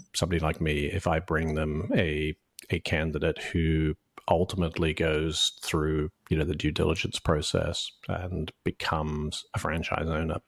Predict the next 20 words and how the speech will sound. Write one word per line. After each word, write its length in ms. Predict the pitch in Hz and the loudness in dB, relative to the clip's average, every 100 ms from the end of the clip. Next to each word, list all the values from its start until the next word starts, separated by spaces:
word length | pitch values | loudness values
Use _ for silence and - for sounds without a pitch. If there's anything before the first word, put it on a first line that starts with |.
| - | 2
The 380 | 90 85 85 85 _ _ - | 4 4 2 -2 _ _ 0
sort 140 | - 90 | 2 2
of 80 | |
caveat 500 | - 98 90 87 87 | 4 6 6 6 4
with, 280 | 92 80 - - | 4 2 0 4
with 200 | 98 82 | 4 6
E 180 | 92 82 | 2 2
two 440 | - 120 117 104 - - - - - | 6 10 10 8 4 -10 -8 -10 2
candidates 520 | 98 85 87 85 - | 4 4 2 -2 0
is 200 | 80 80 | 0 4
that, 180 | 80 76 - - | 2 2 -4 0
that 160 | 78 - _ _ - | 2 2 _ _ 2
that's 220 | 85 - | 2 4
a, 160 | 87 - - - - | 0 0 -12 -18 4
a 60 | 151 | 10
longer 420 | 120 117 117 110 | 12 12 12 12
process 540 | 107 107 95 - 87 - | 12 8 8 6 4 4
because 340 | 90 95 87 | 2 2 0
typically, 920 | - - 98 - 87 - 87 82 80 - - - - | 0 2 4 2 0 4 6 6 4 0 -4 -2 -2
um, 560 | 92 82 78 78 76 | -2 0 0 0 -2